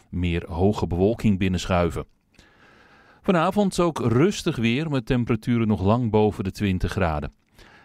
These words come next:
Ook overdag en vanavond staat er nauwelijks wind. De wind is over het algemeen oostelijk of noordoostelijk en zwak.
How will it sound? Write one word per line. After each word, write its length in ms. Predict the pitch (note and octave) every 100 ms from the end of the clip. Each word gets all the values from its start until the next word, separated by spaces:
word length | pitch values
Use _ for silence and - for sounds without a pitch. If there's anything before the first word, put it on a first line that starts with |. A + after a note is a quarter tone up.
| _
Ook 220 | - A#2
overdag 640 | - G#2 F#2+ G2 A#2+ A2 - _
en 200 | B2 C#3+
vanavond 520 | - A2+ A2 G#2 A2 -
staat 220 | - G2+
er 80 | G2
nauwelijks 560 | G2 B2+ D#3 B2 F#2+
wind. 360 | F2+ F2+ A#2+ -
De 80 | E2+
wind 240 | F#2 F#2
is 140 | A2+ A2
over 200 | G2+ G2+
het 100 | G2
algemeen 520 | F#2 F2 F2+ E2+ -
oostelijk 640 | G2+ A2 - F#2+ G#2+ -
of 160 | A2 -
noordoostelijk 720 | G2+ F#2 - F2+ F2+ - F#2+
en 200 | - F2
zwak. 400 | E2 F#2 B2+ -